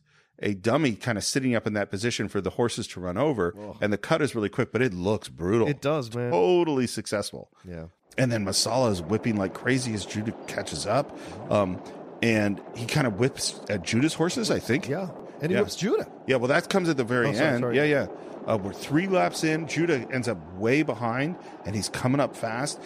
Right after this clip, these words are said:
Speaker 1: And now we have the camera behind Judah, so we can see that it's really him
Speaker 2: Mm-hmm.
Speaker 1: doing the horses.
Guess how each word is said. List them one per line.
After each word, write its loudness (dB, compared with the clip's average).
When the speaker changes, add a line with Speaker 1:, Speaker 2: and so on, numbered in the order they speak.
Speaker 1:
And 0
now 4
we 6
have 2
the -2
camera 2
behind -4
Judah, 0
so 0
we -2
can -4
see -2
that 0
it's -4
really 0
him -4
Speaker 2:
Mm-hmm. -10
Speaker 1:
doing 2
the -2
horses. -2